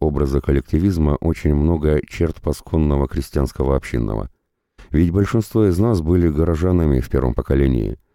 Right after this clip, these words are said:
Потому мы и не старались так отрываться от корней и держались вместе. На миру и смерть красна. И черт побери, как все-таки было приятно, что о тебе помнят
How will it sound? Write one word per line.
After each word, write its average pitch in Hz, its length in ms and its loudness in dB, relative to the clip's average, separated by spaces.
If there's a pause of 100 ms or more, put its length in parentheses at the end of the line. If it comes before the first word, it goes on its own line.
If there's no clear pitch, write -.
(380)
Потому 85 360 2
мы 107 220 4
и - 160 -4
не 107 120 4
старались 92 540 0
так 80 200 -4
отрываться 76 540 -2
от 69 100 -2
корней 87 460 2 (280)
и 123 100 2
держались 82 520 0
вместе. 62 400 -2 (760)
На 67 180 0
миру 107 340 2
и 135 40 2
смерть 120 320 -2
красна. 65 480 -4 (840)
И 82 120 0
черт - 260 -2
побери, 107 420 2 (380)
как 113 260 -4
все-таки 104 420 -2
было 76 240 2
приятно, 67 640 -2
что - 200 -2
о 71 60 0
тебе 76 240 -2
помнят 104 500 -2